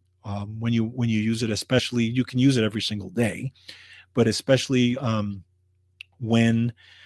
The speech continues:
uh, you know, you're dealing with some kind of anxiety or some kind of, uh, you know, uh, stressful situation. So I wanna play a quick clip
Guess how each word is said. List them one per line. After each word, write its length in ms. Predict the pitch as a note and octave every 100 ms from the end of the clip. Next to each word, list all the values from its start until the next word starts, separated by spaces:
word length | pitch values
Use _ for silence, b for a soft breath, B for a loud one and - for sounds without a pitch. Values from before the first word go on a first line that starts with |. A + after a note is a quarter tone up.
| b b -
uh, 340 | A2 G#2+ G#2+
you 120 | C3 A#2+
know, 40 |
you're 160 | G#2+ G#2+
dealing 360 | G2 B2 A2+
with 120 | G#2+
some 140 | - A2+
kind 240 | A2+ G#2+
of 80 | G2
anxiety 720 | G2+ G2+ A2 G#2+ G#2+ A2 A2
or 160 | G2+ G2
some 200 | - A2+
kind 340 | - G#2+ G#2
of, 200 | G#2 G2 - G#2+
uh, 340 | G2 G2 F#2+
you 160 | B2+ B2
know, 300 | G#2 F#2+ - -
uh, 220 | - - -
stressful 580 | - - B2+ A#2 - A2+
situation. 680 | - G2+ G#2 F#2+ F2+ -
So 240 | G2 B2 G#2+ B B B B
I 40 |
wanna 140 | D#3
play 160 | E3+ F3+
a 40 |
quick 280 | B2 - C#3
clip 320 | - D#3+ -